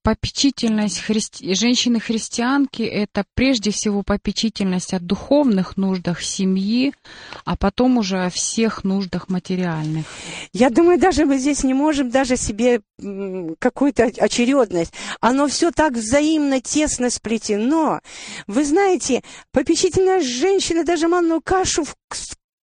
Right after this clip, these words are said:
Speaker 2: вкуснее сварит, чем та женщина, которая не радеет о Царстве Божьем, но радеет о кулинарных каких-то очень больших своих способностей. Тот хлеб, который будет приготовлен,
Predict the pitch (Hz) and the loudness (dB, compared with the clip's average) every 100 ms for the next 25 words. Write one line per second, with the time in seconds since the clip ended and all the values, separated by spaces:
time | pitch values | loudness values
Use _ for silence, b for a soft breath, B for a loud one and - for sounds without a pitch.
0 | _ _ 285 320 - 403 403 415 381 - | _ _ -2 0 2 2 2 2 0 -2
1 | 311 403 381 339 - B B _ - - | 0 2 2 0 -6 B B _ -6 0
2 | 370 320 262 B B _ - 311 302 359 | 2 0 -2 B B _ 0 0 2 0
3 | 392 - 415 392 311 - 302 302 294 277 | 0 0 0 0 -2 -2 0 0 0 -2
4 | B B - 285 302 262 302 285 269 262 | B B -2 0 2 0 -2 -2 -4 -2
5 | 302 269 269 285 240 320 294 320 302 B | 0 0 -2 -6 -2 -2 0 -2 -2 B
6 | B 277 269 269 262 269 262 254 262 262 | B 0 0 0 0 0 0 0 0 2
7 | 254 233 226 - 226 226 - 220 208 - | 0 0 -2 -4 -4 -4 -2 0 0 -2
8 | 208 B B - 220 214 226 208 208 208 | -8 B B -4 -2 0 -2 -2 -2 -2
9 | - 202 202 196 180 160 - - - B | -2 -2 -2 -2 -2 -4 -8 -10 -12 B
10 | B - 330 330 - 349 381 415 - 320 | B -2 0 0 2 4 4 2 -2 -2
11 | 330 320 269 285 269 277 - 247 269 - | 0 0 0 0 -2 -2 -4 -2 -2 0
12 | 285 247 226 | 0 2 0